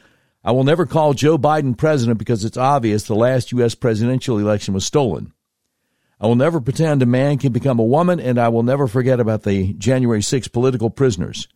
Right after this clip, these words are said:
most Republican politicians refuse to even mention. And August eighth, twenty twenty-two, the day the Biden regime's secret police conducted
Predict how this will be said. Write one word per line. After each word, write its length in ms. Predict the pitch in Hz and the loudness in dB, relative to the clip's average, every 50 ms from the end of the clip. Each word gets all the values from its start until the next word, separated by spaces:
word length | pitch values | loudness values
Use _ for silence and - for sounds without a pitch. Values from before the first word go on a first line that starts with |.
| _ _ _ _ _ _ _ _ _ _ _ | _ _ _ _ _ _ _ _ _ _ _
most 260 | - 120 143 143 - | 0 0 0 0 0
Republican 440 | - 127 107 143 143 127 117 107 117 | -2 -2 0 0 0 0 -2 -2 -2
politicians 640 | - 131 127 127 117 95 131 127 110 - 220 - - | -2 -2 -2 -2 -2 -2 -2 -2 0 -2 -4 -4 -6
refuse 380 | 98 - - 147 151 151 147 | -8 -8 -6 -4 -4 -2 -2
to 100 | - 147 | 0 0
even 220 | 135 117 117 117 113 | 0 2 2 2 2
mention. 420 | 120 117 104 - - 65 53 - _ _ _ _ _ _ _ _ _ _ _ _ _ _ _ _ _ _ _ - | 2 2 0 -2 -6 -8 -10 -14 _ _ _ _ _ _ _ _ _ _ _ _ _ _ _ _ _ _ _ -2
And 120 | 107 113 | 0 2
August 420 | 110 131 170 190 185 175 - - | 4 4 2 2 2 0 0 0
eighth, 320 | 160 117 80 - - - _ _ _ _ _ _ _ _ _ _ _ _ | 0 0 0 -2 -8 -16 _ _ _ _ _ _ _ _ _ _ _ _
twenty 280 | - 156 180 175 165 | -2 -2 0 0 -2
twenty-two, 600 | 131 127 156 156 147 131 - - 131 82 55 - - _ _ _ _ _ _ _ _ _ _ _ _ | -2 -2 -2 0 -2 0 0 0 0 0 -2 -6 -12 _ _ _ _ _ _ _ _ _ _ _ _
the 100 | 123 113 | 0 2
day 200 | 123 147 165 170 | 2 2 2 2
the 140 | 123 131 | 2 0
Biden 340 | 107 95 135 143 160 175 156 | 0 2 2 2 2 2 0
regime's 520 | 143 131 104 113 123 120 123 120 - - - | 0 0 0 2 2 2 2 2 0 -4 -6
secret 380 | - - - 160 170 180 185 - | -6 -2 0 0 2 2 0 0
police 360 | - 165 131 107 95 98 - | 0 0 0 2 0 0 0
conducted 540 | - 123 113 104 147 143 131 - 143 117 | 0 0 2 2 2 2 2 0 -2 -4